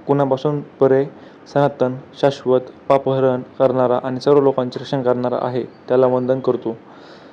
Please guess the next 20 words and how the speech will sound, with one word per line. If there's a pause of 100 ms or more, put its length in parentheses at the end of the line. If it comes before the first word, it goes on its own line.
(680)
श्लोक
दुसरा. (380)
अक्कलकोटी
मालोजी
रूपती, (480)
ते (160)
समर्थ
त्यांनी
ज्यांची
भक्ती,
स्वस्त
सेवा
नित्य
करीती,
जाणून
येती
परब्रह्म. (340)
अर्थात (540)
अक्कलकोटीचे
राजा